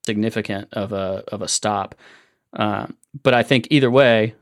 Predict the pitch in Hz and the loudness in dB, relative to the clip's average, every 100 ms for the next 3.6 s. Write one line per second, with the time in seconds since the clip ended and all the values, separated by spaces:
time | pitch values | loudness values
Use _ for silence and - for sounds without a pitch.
0 | _ _ _ 127 127 123 - - - 139 | _ _ _ 2 2 2 -2 -12 -2 2
1 | 143 - - 120 120 113 - 143 135 107 | 2 0 0 0 0 0 2 4 4 2
2 | - - 120 113 120 117 127 127 117 - | -2 -2 2 2 2 0 2 2 0 2
3 | 127 135 117 110 107 - | 4 6 6 4 2 -4